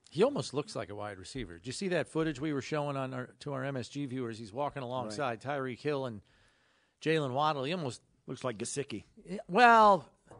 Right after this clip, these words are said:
Speaker 1: well, Gesicki's kind of a beanpole, but, I mean, he, he kinda looks like he's got a receiver body. It's like, he's like Tannehill. Remember, Tannehill used to be a receiver
Speaker 2: Right.
Speaker 1: in college, so you understand why he would have a receiver. He kinda has a receiver body.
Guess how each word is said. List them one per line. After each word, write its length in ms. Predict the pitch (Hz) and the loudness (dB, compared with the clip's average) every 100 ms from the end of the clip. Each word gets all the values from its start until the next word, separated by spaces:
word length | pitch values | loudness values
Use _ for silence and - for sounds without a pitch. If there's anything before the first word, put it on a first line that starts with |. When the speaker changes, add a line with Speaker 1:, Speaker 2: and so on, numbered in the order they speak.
| _ | _
Speaker 1:
well, 120 | 123 | -12
Gesicki's 520 | 120 131 - 233 131 - | -6 -6 -2 -2 -2 -2
kind 180 | 139 | -2
of 80 | 113 | -2
a 60 | 101 | -4
beanpole, 600 | 87 143 143 113 110 95 | -4 -4 -4 -4 -4 0
but, 200 | 135 123 _ _ _ _ | 0 0 _ _ _ _
I 40 | 147 | -8
mean, 160 | 151 | -4
he, 100 | 202 | -6
he 240 | - - 226 - | -8 -10 -10 -8
kinda 280 | - 240 | -4 -2
looks 280 | 165 240 - | 0 0 -2
like 140 | 185 - | -6 -6
he's 200 | 143 143 | -10 -4
got 160 | 202 | -2
a 40 | 180 | -2
receiver 460 | 160 - 226 185 | -4 -6 -6 -4
body. 280 | 160 233 190 | -2 -2 -2
It's 100 | 127 | 0
like, 80 | 214 | 2
he's 140 | 208 202 | 2 2
like 160 | 226 | 0
Tannehill. 460 | - 233 247 139 107 _ _ - | 4 2 4 0 -4 _ _ -2
Remember, 160 | 208 | -2
Tannehill 460 | - 190 233 180 175 | 2 2 4 4 2
used 180 | 196 - | 0 -2
to 60 | |
be 140 | 160 175 | 0 2
a 60 | |
receiver 600 | 156 139 262 254 135 117 127 | 2 -2 -2 -2 -2 -2 -4
Speaker 2:
Right. 220 | 117 107 _ | -10 -10 _
Speaker 1:
in 100 | 139 | -6
college, 540 | 131 185 247 196 139 139 | 4 6 8 8 4 2
so 200 | 170 160 | 4 6
you 200 | 160 185 | 6 0
understand 380 | 202 - 220 202 | 0 0 0 2
why 140 | 156 | 2
he 120 | 165 | 2
would 120 | 226 | 0
have 160 | 180 139 | 2 0
a 20 | |
receiver. 300 | 131 113 151 | -2 -6 -10
He 40 | - | -10
kinda 180 | 226 240 | -8 -6
has 120 | 190 | -4
a 60 | |
receiver 420 | 180 135 214 196 165 | -4 -6 -8 -6 -4
body. 440 | 127 170 190 - | -2 -2 -4 -6